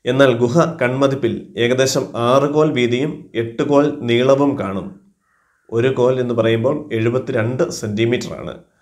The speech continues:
അതിനകത്ത് കുർബാന ചൊല്ലുവാനായിട്ട് ഒരു ത്രോണോസും പണിതിട്ടുണ്ട്. ഈ ഗുഹയ്ക്ക് മുകളിൽ ഗുഹയുടെ നീളത്തിനും വീതിക്കും തുല്യ അളവിലുള്ള ഒരു പാറക്കല്ലുകൊണ്ട് ഗുഹ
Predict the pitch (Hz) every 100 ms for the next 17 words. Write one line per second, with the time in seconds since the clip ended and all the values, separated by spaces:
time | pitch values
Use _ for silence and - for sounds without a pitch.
0 | _ _ - 127 160 156 170 147 131 139
1 | 165 160 143 139 135 139 139 139 120 131
2 | 139 - 123 127 139 139 151 170 175 -
3 | - 113 107 - 101 98 92 92 - _
4 | _ _ _ _ 135 156 170 139 170 175
5 | 151 120 117 101 - - _ _ 117 117
6 | 135 139 147 139 123 131 139 143 127 123
7 | 127 - - 131 120 117 151 135 123 123
8 | 120 120 123 127 - _ _ _ _ -
9 | 127 127 120 127 147 147 139 139 135 -
10 | - - _ - 117 117